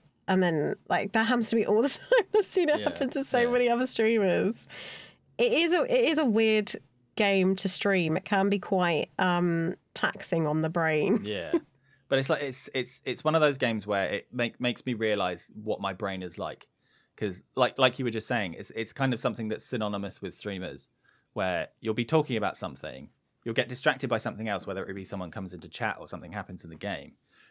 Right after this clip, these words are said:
Speaker 2: and then someone else will mention the thing that you were just talking about. You'll be like, "What? What are you on about? What are you talking about?"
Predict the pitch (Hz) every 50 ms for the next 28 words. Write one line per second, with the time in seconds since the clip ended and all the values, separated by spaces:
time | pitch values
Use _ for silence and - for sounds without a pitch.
0 | _ _ - 117 110 113 113 - - 131 127 120 123 127 131 127 - 120 104 95
1 | 92 - _ _ _ _ _ _ _ _ _ _ _ _ - 120 120 127 139 143
2 | 151 131 - 131 117 110 110 - - 131 127 123 120 110 120 117 113 113 107 113
3 | 131 143 139 - - 147 131 135 123 92 82 78 76 78 65 - _ _ _ -
4 | - _ _ - 123 120 127 - - - 139 190 294 - _ _ - 247 330 262
5 | 185 139 113 90 73 - _ _ _ - - 285 - 170 123 113 104 92 85 -
6 | -